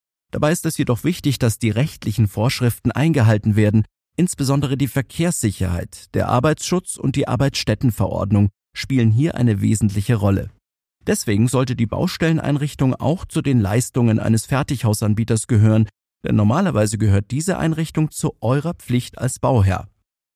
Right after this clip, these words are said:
Allerdings ist es als Laie schwierig, die Unfallgefahren zu erkennen und mögliche Mängel zu beheben. Aus diesem Grund bieten viele Fertighausanbieter die Einrichtung der Baustelle vor Ort als Inklusivleistung an.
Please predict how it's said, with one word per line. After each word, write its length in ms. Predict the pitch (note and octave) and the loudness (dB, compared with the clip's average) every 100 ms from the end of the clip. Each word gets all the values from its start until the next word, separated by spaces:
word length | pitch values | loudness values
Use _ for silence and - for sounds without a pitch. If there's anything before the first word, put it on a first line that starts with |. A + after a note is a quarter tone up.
| _ | _
Allerdings 480 | A#2+ F#3+ G#3 G#3+ - | 0 2 2 0 0
ist 200 | F3 - | -6 -6
es 160 | - | -2
als 200 | A2 A2 | -2 0
Laie 300 | F#2+ G2+ A2 | 0 2 2
schwierig, 580 | G#2+ - C#3 F#3+ A#2 - | 0 -2 -2 0 0 0
die 140 | G2 | -4
Unfallgefahren 840 | F#2+ A2 E3+ - F#2 G2+ - G#2 A2 | 0 2 2 0 0 0 2 2 2
zu 140 | - | 2
erkennen 460 | F#2+ G#2+ B2 D#3 D#3 | 0 2 2 4 2
und 260 | C3+ - | -2 0
mögliche 500 | G2+ G#2 C3+ D3 - | 2 2 2 0 2
Mängel 300 | D#3 D#3+ D3 | 2 2 0
zu 160 | - A#2 | 2 2
beheben. 520 | G#2 G#2 A2 G2 F2+ _ _ _ _ | 4 6 6 4 2 _ _ _ _
Aus 240 | - C#3 | -6 -4
diesem 240 | - - F3 | -2 0 2
Grund 280 | A#2+ F#3 | 2 0
bieten 260 | - - D#3 | -2 -2 -2
viele 320 | - F3+ G3 | -2 -2 -2
Fertighausanbieter 960 | - A#2 A#2+ C3+ A#2+ A2+ E2+ G2+ G#2+ G2+ | 0 0 0 0 0 0 0 0 2 0
die 180 | F#2+ F#2 | 0 0
Einrichtung 640 | A2 B2+ C3 B2+ A2+ G#2 | 2 2 2 0 2 2
der 100 | F2+ | 2
Baustelle 520 | - A#2+ C3 A#2 G2+ | 0 0 0 0 0
vor 220 | - E2 | -2 -4
Ort 360 | G#2 C#3 - - | -2 -2 -2 -4
als 140 | D3 | -4
Inklusivleistung 1000 | - D3 F3+ D#3+ F3+ - F2+ F#2+ - F#2+ | -4 -4 -4 -2 -4 -2 -4 -4 -2 -2
an. 200 | - F#2 | 0 -4